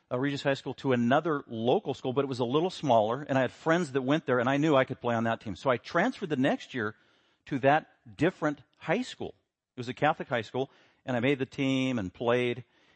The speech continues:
And while I was at that high school, I graduated from that high school. I would not have graduated from that high school had I made the freshman team at the other school.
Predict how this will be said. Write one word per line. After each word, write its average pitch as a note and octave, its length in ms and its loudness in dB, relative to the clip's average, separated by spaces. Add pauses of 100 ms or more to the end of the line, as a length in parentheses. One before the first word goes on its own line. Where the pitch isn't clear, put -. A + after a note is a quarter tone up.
And B2 280 0
while C3 140 6
I E3+ 40 6
was F3 160 0
at D3+ 60 2
that F#3 200 4
high F#3 120 2
school, D3+ 160 0
I C#3+ 60 6
graduated D#3 520 4
from A#2+ 120 -4
that G#2 140 0
high F#2+ 140 -2
school. - 240 -18 (1000)
I B2+ 100 2
would B2 260 -4
not D#3 180 4
have B3 140 -2
graduated G3+ 480 2
from D3+ 100 -4
that D#3 140 2
high F#3 140 0
school C3+ 300 -4 (360)
had C#3+ 120 2
I C#3 80 4
made C#3+ 200 0
the C3+ 80 -8
freshman C#3+ 340 -4
team D3 160 -4
at C#3 80 -6
the C3 100 -4
other D#3 120 -6
school. - 200 -20